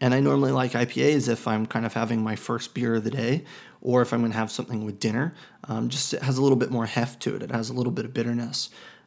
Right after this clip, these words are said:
um, which I kinda like. But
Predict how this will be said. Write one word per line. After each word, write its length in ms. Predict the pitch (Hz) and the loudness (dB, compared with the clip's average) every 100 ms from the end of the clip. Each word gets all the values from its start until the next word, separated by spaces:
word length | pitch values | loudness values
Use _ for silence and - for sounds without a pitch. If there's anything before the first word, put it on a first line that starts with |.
| - | -6
um, 500 | 110 104 107 113 113 - | -4 -2 -6 -8 -12 -8
which 220 | 131 135 | -2 0
I 80 | 123 | 0
kinda 240 | 113 113 | 0 -2
like. 300 | 156 - - _ _ - - - _ - | -2 -2 -8 _ _ -20 -20 -20 _ 4
But 420 | 165 147 101 - | 6 6 2 -10